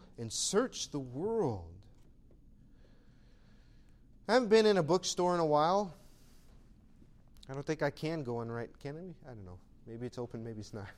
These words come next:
<laughs> Haven't been in one in a while, but the last time I, I, I went in, uh, I don't even know what it was for. But I like to go and see how big the Bible section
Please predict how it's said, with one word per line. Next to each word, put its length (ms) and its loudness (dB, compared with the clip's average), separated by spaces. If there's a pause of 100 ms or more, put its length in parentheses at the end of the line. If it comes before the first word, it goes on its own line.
(680)
<laughs> 720 -20
Haven't 300 2
been 160 4
in 120 0
one 380 0
in 100 -2
a 60 2
while, 460 4
but 280 -2 (600)
the 120 2
last 300 2
time 240 0
I, 200 0 (100)
I, 120 -2 (920)
I 80 -6
went 260 -2
in, 380 -4 (240)
uh, 220 -8 (100)
I 60 -10
don't 100 -6
even 160 -8
know 80 -6
what 140 -6
it 80 -12
was 180 -16
for. 260 -14 (640)
But 100 -8
I 120 -4
like 240 -4
to 60 -10
go 280 -2
and 100 -6
see 220 -10
how 160 -6
big 180 -10
the 60 -8
Bible 240 -2
section 360 -14